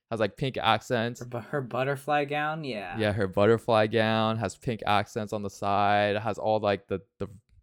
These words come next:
Speaker 1: wrinkle looking, earthquake shattering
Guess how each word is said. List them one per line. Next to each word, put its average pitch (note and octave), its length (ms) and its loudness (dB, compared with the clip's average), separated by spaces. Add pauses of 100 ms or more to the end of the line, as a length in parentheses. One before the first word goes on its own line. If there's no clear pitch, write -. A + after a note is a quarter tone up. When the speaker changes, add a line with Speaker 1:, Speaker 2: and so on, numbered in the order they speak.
(160)
Speaker 1:
wrinkle G#2 480 0
looking, G#2 460 -2
earthquake G#2+ 520 -2
shattering G#2 840 2